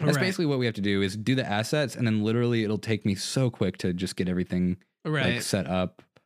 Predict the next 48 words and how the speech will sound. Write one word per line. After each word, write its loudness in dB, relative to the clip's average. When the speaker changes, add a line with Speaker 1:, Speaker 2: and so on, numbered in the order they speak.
Speaker 2:
And 0
Speaker 1:
on 2
Speaker 2:
all 4
Speaker 1:
it, 2
but, -6
you 2
Speaker 2:
beautified. 2
Speaker 1:
know. 2
Speaker 2:
You 0
say -2
that -2
now, -2
but -4
watch 0
it -2
take, -2
like, -2
way 0
longer 0
than 0
you 0
Speaker 1:
Well, 2
Speaker 2:
thought. 0
Speaker 1:
I 0
mean, 2
like, 0
with 0
my 2
thing, 2
as, 2
as 0
once 0
I 0
found -2
a -2
theme 0
that 2
I 2
wanted 2
to 0
go 0
with, -2
it -2
was 2
really 2
just -4
executing 2
it, 0